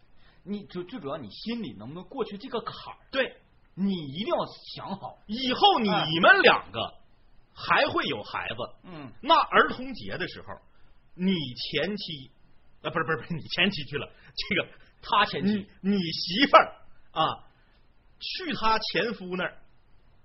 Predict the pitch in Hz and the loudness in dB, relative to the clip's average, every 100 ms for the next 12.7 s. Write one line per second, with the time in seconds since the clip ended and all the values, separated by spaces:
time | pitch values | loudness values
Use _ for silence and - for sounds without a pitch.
0 | _ _ _ - 101 107 180 - - 180 | _ _ _ -16 -14 -4 -2 -2 -2 -2
1 | 180 - 151 147 202 151 127 160 160 - | -2 -4 -2 0 2 2 0 -4 -6 -8
2 | - - _ - - - _ - - - | -20 -20 _ -20 -20 -20 _ -20 -20 -12
3 | - 143 165 180 185 120 156 151 147 156 | -4 -2 -2 -6 -10 -12 -6 -6 -6 -10
4 | 92 95 - - - - - - 202 294 | -10 -12 -16 -20 -20 -20 -6 2 4 6
5 | 254 156 92 131 190 - - - - - | 4 0 -2 -6 -6 -10 -20 -20 -14 -10
6 | - - 214 214 208 311 104 113 147 123 | -8 2 4 4 4 6 6 2 -2 0
7 | 123 170 - - _ _ _ - - 143 | 2 0 -2 -8 _ _ _ -14 -4 -2
8 | 120 - 175 208 180 160 135 - - 156 | -2 -6 -2 0 2 2 2 -2 -8 -12
9 | 135 123 143 - - 302 - - 392 339 | -12 -8 -8 6 8 8 6 6 8 12
10 | - - - - 226 196 143 104 - - | 10 10 -4 -14 -10 -10 -10 -14 -20 -20
11 | _ - - - - - - _ - - | _ -20 -20 -20 -20 -20 -20 _ -20 -12
12 | 139 185 196 - 107 107 226 | -2 2 2 0 -8 -8 -8